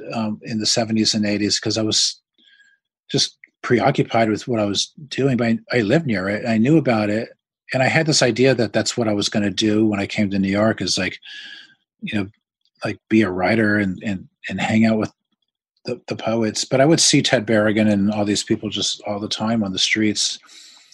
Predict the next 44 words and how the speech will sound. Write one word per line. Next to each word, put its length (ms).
But 100
I, 180
I, 220
um, 380
they 100
were 180
also, 200
they 180
were 160
also 380
all 180
going 280
to 120
C 180
B 140
G 180
B. 320
And, 400
um, 400
so 140
you 140
would 140
see 200
Allen 220
Ginsberg 480
at, 160
at 140
a 80
lot 160
of 100
gigs, 260
just 200
jumping 320
on 100
stage 440
and, 260
and 260
chanting 500
and 160
playing 200
his 160
harmonium. 640
And, 200
um, 320